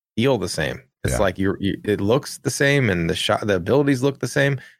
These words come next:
Speaker 1: But as you're playing it, you're like, "This is not the same experience that I have on P C." And it's, um, and it's, it's just different, man. And I, and I feel like that's gonna be a thing going forward, is they're gonna try to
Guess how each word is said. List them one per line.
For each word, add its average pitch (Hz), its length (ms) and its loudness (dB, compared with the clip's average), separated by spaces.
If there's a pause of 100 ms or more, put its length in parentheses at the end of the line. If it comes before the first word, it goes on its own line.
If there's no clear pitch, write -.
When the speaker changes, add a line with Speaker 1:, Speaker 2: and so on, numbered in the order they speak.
(120)
Speaker 1:
But 117 120 4
as 120 140 2
you're 127 80 2
playing 139 400 0
it, 104 80 0
you're 98 100 0
like, 95 160 2
"This 117 160 -2
is 139 100 0
not 98 300 2
the 101 80 0
same 107 220 0
experience 107 640 -2
that 90 100 0
I 87 40 2
have 87 160 0
on 87 140 0
P 85 140 0
C." 107 400 0 (540)
And 104 200 4
it's, 95 240 0
um, 92 480 0 (100)
and 110 120 2
it's, 107 220 -2
it's 104 200 -2
just - 260 -4 (220)
different, 101 380 0
man. 87 260 -2 (240)
And 95 160 2
I, 90 100 0
and 95 120 2
I 95 80 2
feel 98 240 2
like 92 220 2
that's 90 200 0
gonna 90 220 2
be 87 100 2
a 85 80 2
thing 82 360 -2 (720)
going 87 200 2
forward, 85 340 0
is 82 80 -2
they're 90 100 0
gonna 87 160 0
try 82 280 0
to 82 360 0